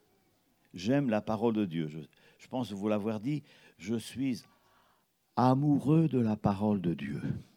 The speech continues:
J'aime ma femme, ça, cer-, certes, j'aime, j'aime ma famille. Mais si vous saviez comme j'aime la parole de Dieu. Je la lis, je la médite,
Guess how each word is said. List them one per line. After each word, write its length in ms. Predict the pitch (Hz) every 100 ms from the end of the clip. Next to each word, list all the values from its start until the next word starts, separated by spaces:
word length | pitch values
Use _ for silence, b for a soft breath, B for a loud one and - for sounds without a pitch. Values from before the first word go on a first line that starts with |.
| _ _
J'aime 240 | - 107
ma 120 | 110 107
femme, 420 | - 156 143 -
ça, 180 | - 117
cer-, 300 | 113 104 -
certes, 280 | - 131 -
j'aime, 200 | 98 110 - -
j'aime 200 | 110 120
ma 120 | 123
famille. 400 | - 113 139 123 B B B -
Mais 120 | 123
si 180 | - 165
vous 140 | 143
saviez 380 | 123 131 120 143
comme 340 | - 139 131
j'aime 680 | 95 95 127 151 156 151 131
la 180 | 113 113
parole 420 | 104 104 101 98
de 120 | 82
Dieu. 220 | 76 71 - _ _ _ _ _ _ _ _ _ - - _ _ _ _ _ _ _ _ _ _ _ _ _ _ _ _ _ _ _ _ _ _ _ - -
Je 160 | 95
la 160 | 143 147
lis, 260 | 147 110 - - _ _ _ _ _ _
je 140 | - 113
la 140 | 117
médite, 540 | 117 123 131 147 -